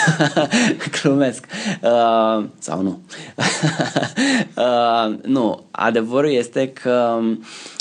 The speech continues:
uh, tot ce am povestit până acum, ideea asta de a lua lucruri-, lucrurile pe rând,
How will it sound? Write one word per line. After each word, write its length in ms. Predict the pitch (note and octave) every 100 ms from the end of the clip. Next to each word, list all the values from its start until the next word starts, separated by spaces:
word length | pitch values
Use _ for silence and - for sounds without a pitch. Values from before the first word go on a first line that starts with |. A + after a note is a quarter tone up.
| -
uh, 160 | A2+
tot 240 | A2 C#3 C#3+
ce 80 | D3
am 100 | C3+
povestit 480 | A#2+ A2+ - B2+
până 200 | B2 B2
acum, 480 | G2 F#2+ G#2+ A#2 B2 - -
ideea 420 | - A2+ B2 C3
asta 300 | B2+ C3 A#2+
de 140 | A2+ A#2+
a 300 | G#2 G2+ G#2
lua 240 | A2+ B2
lucruri-, 460 | B2+ B2 C3 A2+ A2
lucrurile 840 | A2 A2 A#2+ B2+ B2 A#2+ A#2+ A#2 A2+
pe 120 | A#2
rând, 380 | A#2+ G#2 G#2+ A2+